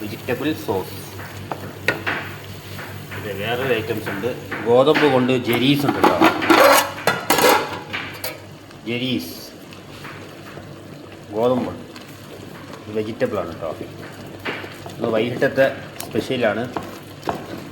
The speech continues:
വൈകിട്ട് മൊത്തം എന്താണെന്ന് വെച്ചാൽ എല്ലാം വെജിറ്റബിളാണ്, ഇറച്ചി ഐറ്റംസ് ഒന്നുമല്ല.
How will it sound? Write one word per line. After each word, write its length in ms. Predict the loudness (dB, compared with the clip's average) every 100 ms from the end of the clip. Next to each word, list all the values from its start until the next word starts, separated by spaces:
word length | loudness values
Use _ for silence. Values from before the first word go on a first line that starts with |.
| -2
വൈകിട്ട് 420 | 4 6 6 6 8 8
മൊത്തം 340 | 8 10 8 8 4
എന്താണെന്ന് 260 | 6 6
വെച്ചാൽ 420 | 6 8 10 10 8 4
എല്ലാം 340 | 4 6 4 4
വെജിറ്റബിളാണ്, 540 | 0 2 6 6 6 0 -4 -8 -8 -10 -12 -16 -16 -14 -14 -16 -16 -16 -10 0
ഇറച്ചി 240 | 0 4 6
ഐറ്റംസ് 280 | 6 6 4 2
ഒന്നുമല്ല. 380 | 4 2 0